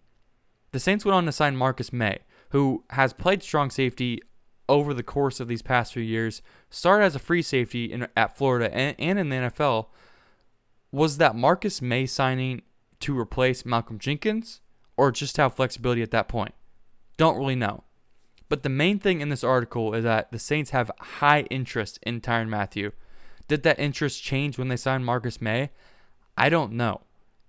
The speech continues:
I don't think it would have changed that much, knowing that you're still gonna lose another safety. For Dennis Allen's sake,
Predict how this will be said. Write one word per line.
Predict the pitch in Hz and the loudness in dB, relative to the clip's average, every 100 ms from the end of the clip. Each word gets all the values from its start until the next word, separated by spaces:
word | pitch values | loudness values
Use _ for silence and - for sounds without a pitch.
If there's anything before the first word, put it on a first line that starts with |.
| _ _ _ _ | _ _ _ _
I | 123 | 0
don't | 123 147 - - | 2 2 0 0
think | 147 147 135 | -2 -2 -2
it | 131 - - _ - _ _ - | -4 -6 -20 _ -20 _ _ 0
would | 139 | 2
have | 139 | 2
changed | - 139 117 117 | 0 -2 -2 2
that | 131 113 | 2 2
much, | 120 127 - | 0 -2 -8
knowing | 123 127 135 127 | -4 0 0 0
that | 120 - | 0 -2
you're | 110 | -4
still | 107 - 143 | -6 0 0
gonna | 127 | 0
lose | 120 120 | -2 -2
another | 113 104 | -2 -6
safety. | 95 120 104 - - _ _ _ _ _ _ _ _ _ _ _ _ _ - | -2 0 -2 -6 -18 _ _ _ _ _ _ _ _ _ _ _ _ _ -4
For | 135 | -2
Dennis | 143 139 117 | 2 2 2
Allen's | 131 131 135 131 - - - | 2 2 0 -4 -14 -18 -14
sake, | - 139 131 - | 0 2 2 -2